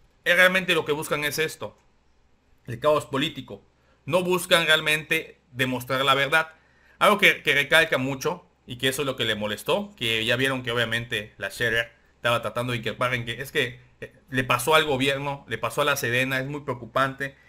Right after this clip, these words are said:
y dice, "Es, no se trata de ser casos aislados". Si hackearon al, porque igual dice ella, perdón, menciona, "Es que no me, no le están metiendo recursos, disminuyeron recursos de la seguridad cibernética". Él dice, "No,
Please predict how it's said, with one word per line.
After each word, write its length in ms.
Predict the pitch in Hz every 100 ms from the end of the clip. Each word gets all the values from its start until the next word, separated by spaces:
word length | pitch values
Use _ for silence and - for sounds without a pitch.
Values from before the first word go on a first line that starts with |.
| _
y 60 | 127
dice, 420 | 143 143 113 - _ _ -
"Es, 140 | 143
no 100 | 170
se 120 | 170
trata 500 | 151 147 151 151 143
de 140 | 127 120
ser 340 | 139 135 135
casos 320 | - 131 135
aislados". 640 | 120 110 123 143 123 - - _ _ _ _ _ _ _ _
Si 200 | - -
hackearon 460 | 117 107 165 170
al, 160 | 135 120
porque 200 | 123 131
igual 180 | 131 147
dice 260 | 143 139
ella, 200 | 135 143
perdón, 380 | 120 117 127 127 -
menciona, 560 | 123 127 123 165 139 -
"Es 100 | 175
que 100 | 185
no 120 | 190
me, 120 | 190
no 120 | 170
le 80 | 196
están 160 | 180 180
metiendo 320 | 175 175 175
recursos, 560 | 139 - 185 - 175 139
disminuyeron 640 | 131 131 139 160 151 131 _
recursos 380 | 123 123 156 143
de 80 | 131
la 140 | 127
seguridad 540 | 123 127 131 139 151 -
cibernética". 600 | 131 127 143 160 143 147
Él 100 | 151
dice, 200 | 165 139
"No, 320 | 190 135